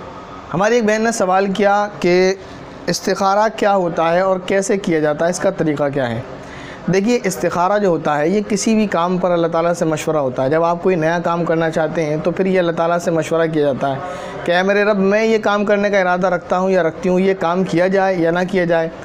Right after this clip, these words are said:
ये काम मेरे लिए बेहतर रहेगा या नहीं रहेगा, ये काम मेरे लिए फ़ायदेमंद है या नहीं।" इस मशवरे का नाम इस्तिखारा है। अब ये इस्तिखारा होता कैसे है, तो उसका एक तरीक़ा है, नबी अकरम सल्लल्लाहु अलैहि वसल्लम ने बतलाया, मैं फिर कभी डिटेल में उसके बारे में बतलाऊँगा।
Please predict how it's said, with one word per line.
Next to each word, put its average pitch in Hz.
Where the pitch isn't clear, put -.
ये 160
काम 202
मेरे 208
लिए 208
बेहतर 180
रहेगा 190
या 185
नहीं 202
रहेगा, 175
ये 165
काम 180
मेरे 185
लिए 185
फ़ायदेमंद 170
है 170
या 151
नहीं।" 131
इस 233
मशवरे 240
का 254
नाम 214
इस्तिखारा 175
है। 139
अब 196
ये 202
इस्तिखारा 196
होता 156
कैसे 202
है, 185
तो -
उसका 196
एक 190
तरीक़ा 175
है, 190
नबी 180
अकरम 170
सल्लल्लाहु 165
अलैहि 160
वसल्लम 160
ने 165
बतलाया, 151
मैं 160
फिर 185
कभी 190
डिटेल 175
में 180
उसके 170
बारे 151
में 147
बतलाऊँगा। 165